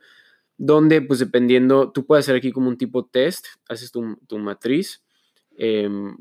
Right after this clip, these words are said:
para que tú puedas tener una respuesta estratégica, ¿no? Ante estas nuevas, eh, hábitos y esta, ante estas tendencias post-covid diecinueve. Pues bueno, em,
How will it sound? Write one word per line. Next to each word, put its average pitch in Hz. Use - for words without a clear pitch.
para 110
que 107
tú 101
puedas 110
tener 107
una 107
respuesta 104
estratégica, 110
¿no? 113
Ante 104
estas 101
nuevas, 104
eh, -
hábitos 117
y 110
esta, 98
ante 107
estas 104
tendencias 120
post-covid 120
diecinueve. 104
Pues 139
bueno, 202
em, 120